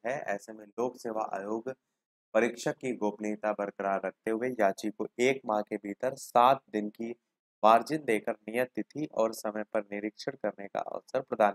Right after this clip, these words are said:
करे। अगली अपडेट है, इलाहाबाद विश्वविद्यालय नए सत्र से फीस जो है वो बढ़ाएगा। अगली अपडेट है, पीआरएसयू में दाखिले को आज से करें आवेदन। यहाँ पर राजेंद्र सिंह विश्वविद्यालय की बात की गई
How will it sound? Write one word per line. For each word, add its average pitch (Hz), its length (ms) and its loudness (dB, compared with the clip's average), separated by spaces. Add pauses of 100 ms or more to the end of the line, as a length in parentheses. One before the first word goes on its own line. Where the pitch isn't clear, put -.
करे। 87 200 -8 (1500)
अगली 175 340 6 (140)
अपडेट 131 400 6
है, 160 100 2 (100)
इलाहाबाद 131 560 4
विश्वविद्यालय 117 600 2
नए 120 220 2
सत्र 120 340 -6
से 120 260 -4
फीस 127 340 0
जो 120 140 -4
है 117 100 -6
वो 113 240 -4
बढ़ाएगा। 120 520 2 (1300)
अगली 139 240 6
अपडेट 143 360 4
है, 147 100 0 (180)
पीआरएसयू 127 1500 0
में 123 240 -2
दाखिले 117 400 2
को 120 160 -6
आज 107 260 -2
से - 180 -10
करें 110 280 -4
आवेदन। 104 440 -4 (760)
यहाँ 107 120 0
पर 113 160 -6
राजेंद्र 110 400 0
सिंह 131 240 -10
विश्वविद्यालय 107 600 -4
की 104 200 -8
बात 98 200 -2
की 107 240 -12
गई 113 200 -6